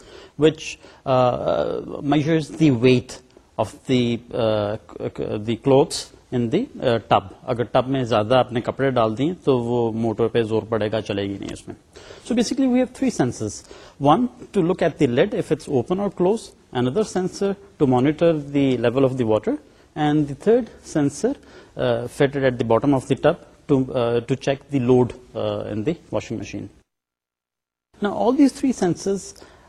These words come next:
output is zero۔ Okay? When the lid is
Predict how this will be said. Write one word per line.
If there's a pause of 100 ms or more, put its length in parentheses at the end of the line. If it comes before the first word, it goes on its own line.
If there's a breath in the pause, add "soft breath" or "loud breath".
(200 loud breath)
output (800)
is
zero۔ (880)
Okay? (340 loud breath)
When
the
lid
is